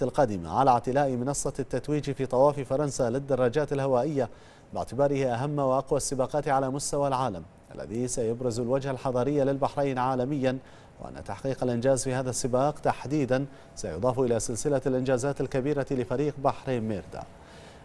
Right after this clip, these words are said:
ولفت سموه إلى تنظيم البحرين لإحدى جولات السباق العالمية في الموسم القادم سيكون عنصر جذب بالغ للأهمية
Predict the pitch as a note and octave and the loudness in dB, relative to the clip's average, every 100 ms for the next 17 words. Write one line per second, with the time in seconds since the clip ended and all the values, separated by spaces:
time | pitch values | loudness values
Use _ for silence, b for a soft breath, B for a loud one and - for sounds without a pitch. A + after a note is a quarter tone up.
0 | B - F2 A#2+ A2+ - B2 C#3+ C#3 A2 | B -8 -4 -2 -2 -2 2 4 4 4
1 | C3 A#2+ C#3 B2 A#2+ - C3+ D#3 C#3+ B2+ | 4 2 2 2 0 2 2 2 2 2
2 | B2 D#3+ C#3+ C#3 B2+ B2 A2+ C#3+ C#3+ - | 2 -2 2 2 4 4 2 2 0 0
3 | A#2+ C#3+ D3 B2+ B2 B2+ D3 - C3+ B2+ | 2 2 4 4 4 2 -2 -2 -2 -2
4 | B2 C#3 C#3+ B2+ D#3+ B2 D3+ - C#3+ C3 | -2 -2 -2 4 6 6 4 2 0 2
5 | D3+ C3 B2+ C#3 B2+ D3+ C#3 C3+ B2 A2+ | 0 0 0 2 2 2 2 0 0 2
6 | E3+ D3+ B2 F#2+ E2+ - A#2 C3 A2+ A#2 | 2 2 0 -4 -8 -6 -4 -4 -4 -4
7 | C3 D#3 C#3 B2+ | -4 -2 0 0